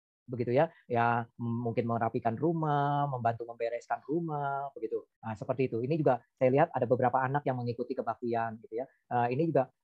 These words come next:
eh, adik-adik juga harus bisa tuh bantu papa mama di rumah gitu ya. Kalau papa, apalagi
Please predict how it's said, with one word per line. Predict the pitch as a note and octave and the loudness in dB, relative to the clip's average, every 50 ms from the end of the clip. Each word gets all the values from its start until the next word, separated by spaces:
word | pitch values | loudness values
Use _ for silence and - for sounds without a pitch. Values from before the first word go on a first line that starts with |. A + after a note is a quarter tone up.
| _ _ - C#3 | _ _ -2 0
eh, | C3+ C3+ C3+ C3+ C3+ C#3 _ _ - | 2 2 2 0 0 -4 _ _ -2
adik-adik | C#3+ C#3 D#3+ D3 D3 D3+ D3+ G3 A#3 A3+ | 4 6 8 8 8 8 8 6 6 6
juga | F#3 E3 E3+ | 4 0 0
harus | D3 D#3+ | 0 0
bisa | G#3+ A#3 - G#3 | 0 2 2 2
tuh | - D#3 | 4 4
bantu | D3 C#3 C3 | 2 4 2
papa | D3+ - C#3+ C#3+ C#3+ | 2 0 2 2 2
mama | C#3 D3 D#3 E3 D#3+ D3+ | 0 0 -4 -4 -6 -4
di | C3 B2 | -4 -4
rumah | B2 A#2 A2 G#2+ G2+ G2 - - | -4 -4 -8 -10 -14 -18 -20 -20
gitu | - - G#2 A2+ B2+ | -16 -12 -10 -10 -10
ya. | D3 _ - - - | -12 _ -16 -4 2
Kalau | - D3 D3+ | 4 4 6
papa, | D#3 D#3 D#3 E3+ D#3+ | 6 6 6 6 6
apalagi | D#3 - F3 F#3 G3 C4 A#3+ | 6 8 8 6 6 4 0